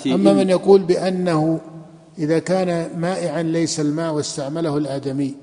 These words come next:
Speaker 1: أو حتى لم يكن مائعا كما في بعض الأشياء المعاصرة،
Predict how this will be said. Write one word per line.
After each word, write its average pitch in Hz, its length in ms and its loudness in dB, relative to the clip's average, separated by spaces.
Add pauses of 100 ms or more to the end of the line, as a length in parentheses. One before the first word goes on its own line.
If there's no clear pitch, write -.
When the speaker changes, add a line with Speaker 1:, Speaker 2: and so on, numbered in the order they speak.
(720)
Speaker 1:
أو 180 180 2
حتى 196 340 2
لم 175 160 2
يكن 160 240 -2
مائعا 160 360 -2
كما 147 300 -2
في 139 120 -8
بعض 151 220 -4
الأشياء 147 400 -6
المعاصرة، 131 600 -8